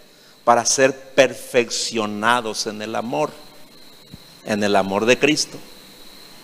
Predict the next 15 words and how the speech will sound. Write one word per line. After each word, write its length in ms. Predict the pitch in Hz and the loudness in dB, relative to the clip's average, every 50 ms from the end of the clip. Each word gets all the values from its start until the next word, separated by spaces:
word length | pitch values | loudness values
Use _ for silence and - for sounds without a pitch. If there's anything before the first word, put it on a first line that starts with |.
| - - - - - - - - - - - - - - - - - - - | -20 -20 -20 -20 -20 -20 -20 -20 -20 -20 -20 -20 -20 -20 -20 -20 -20 -12 2
Pregunto, 500 | - 139 160 196 220 208 - 110 - - - - - - - | 6 6 8 8 6 2 0 -4 -10 -12 -16 -20 -20 -2 2
¿alguien 280 | 139 160 202 233 226 | 2 2 2 2 -2
te 80 | - 220 | 0 0
hizo 220 | 220 - - 233 | 0 2 2 2
daño? 340 | 208 220 220 220 220 233 233 - - - - - - - - - - - - - - | 2 2 2 0 0 -4 -8 -10 -14 -20 -20 -20 -20 -20 -20 -20 -20 -20 -12 0 4
¿Alguien 280 | 160 180 220 233 226 | 4 4 4 2 -2
te 80 | - 214 | -2 -2
hizo 200 | 214 - - 220 | 0 0 2 2
algo 180 | 208 185 196 190 | 0 0 -2 0
malo? 380 | 180 180 185 196 214 226 220 | 2 4 4 6 6 4 4
¿Te 100 | 226 - | 4 2
ofendió? 680 | 165 - - - 147 139 139 127 143 151 160 170 180 | 0 2 2 0 0 0 0 2 4 6 6 6 6
¿Te 140 | 175 170 156 | 4 0 2
calumnió 500 | - 156 143 143 131 127 127 123 131 147 | 2 2 2 2 0 -6 -6 -4 -2 0
gravemente? 720 | 147 147 143 139 139 135 131 131 131 143 139 - 185 202 | 4 4 4 4 2 -2 -4 -6 -6 -6 -6 -8 -8 -10